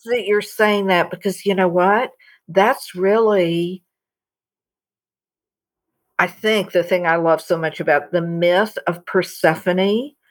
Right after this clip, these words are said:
who was both kidnapped and rescued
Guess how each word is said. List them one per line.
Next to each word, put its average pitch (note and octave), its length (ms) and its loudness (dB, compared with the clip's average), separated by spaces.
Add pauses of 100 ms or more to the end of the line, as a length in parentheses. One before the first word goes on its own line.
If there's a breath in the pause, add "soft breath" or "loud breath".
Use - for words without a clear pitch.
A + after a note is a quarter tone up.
(480 soft breath)
who B3+ 200 -4
was A3 560 0 (800)
both A#4 360 2 (420)
kidnapped D4 840 0 (180)
and A#3 260 0
rescued D3 920 -2